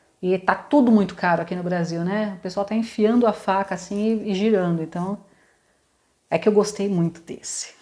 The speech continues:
Por isso que eu comprei. <laughs> Me conta, você tem? Você gostou? Quero saber.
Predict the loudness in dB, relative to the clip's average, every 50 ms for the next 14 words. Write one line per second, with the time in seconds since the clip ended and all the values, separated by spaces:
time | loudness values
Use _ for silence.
0 | -20 -8 -4 -4 -4 0 2 0 2 2 2 0 0 -2 -6 -6 -8 -8 -4 -2
1 | -2 -2 0 -4 -4 -4 -8 -14 -18 -20 -20 -18 -18 -18 -16 -16 -16 -4 2 2
2 | 6 8 8 6 6 6 2 0 0 0 -2 2 4 4 4 4 2 0 0 0
3 | 0 0 0 -2 -2 4 6 6 6 6 2 -4 -4 0 2 2 2 2 0 0
4 | 0 0 -4 -8 -14